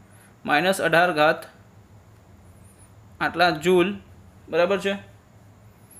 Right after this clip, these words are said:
આટલા જૂલ ગુણ્યા ઝેડનો વર્ગ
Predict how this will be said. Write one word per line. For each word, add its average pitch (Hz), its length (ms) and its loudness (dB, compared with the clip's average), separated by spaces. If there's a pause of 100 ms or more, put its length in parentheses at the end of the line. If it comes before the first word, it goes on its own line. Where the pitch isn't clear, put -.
(240)
આટલા 170 280 0
જૂલ 170 320 -4
ગુણ્યા 170 420 0
ઝેડનો 175 580 0
વર્ગ 165 320 2